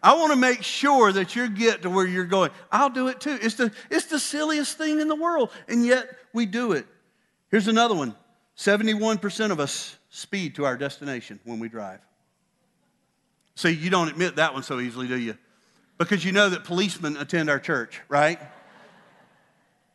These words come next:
But fifty-one percent of, seven, excuse me, seventy-one percent of us, fifty-one percent of us will hang up the phone in less than a minute if we've put it on hold.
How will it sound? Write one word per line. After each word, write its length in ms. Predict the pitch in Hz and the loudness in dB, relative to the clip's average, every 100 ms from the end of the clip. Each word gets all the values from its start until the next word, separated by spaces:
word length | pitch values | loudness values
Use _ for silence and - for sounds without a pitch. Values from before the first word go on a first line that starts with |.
| _ | _
But 140 | 175 175 | 0 2
fifty-one 640 | 220 240 269 254 254 262 | 0 0 0 0 2 0
percent 380 | 240 240 262 247 | 0 -2 0 2
of, 240 | 202 165 | 0 -2
seven, 260 | - 262 285 | 4 4 4
excuse 240 | 180 247 | -6 -4
me, 80 | 214 | -2
seventy-one 540 | 170 220 240 240 233 220 | 0 0 0 0 0 -2
percent 260 | 202 240 | -4 -4
of 60 | 190 | -2
us, 160 | - - - _ | -6 -12 -20 _
fifty-one 720 | 254 330 - 320 285 262 226 | -2 -2 0 -4 0 0 0
percent 320 | 208 - 233 | -4 -2 0
of 60 | 226 | 0
us 160 | 220 | -2
will 160 | 214 185 | -4 -4
hang 460 | 170 226 262 269 240 | -4 -4 -2 -4 0
up 260 | 208 233 196 | 0 0 -4
the 80 | |
phone 400 | 185 214 208 170 | -6 -2 -2 -2
in 140 | 156 160 | -4 -4
less 300 | 165 190 185 | -2 -2 -4
than 120 | 190 | -8
a 40 | |
minute 320 | 175 165 123 - 143 | -4 -4 -6 -12 -16
if 120 | - | -6
we've 200 | 143 135 | -8 -4
put 140 | 143 | -6
it 60 | 131 | -6
on 140 | 123 | -8
hold. 340 | 117 107 95 | -10 -14 -14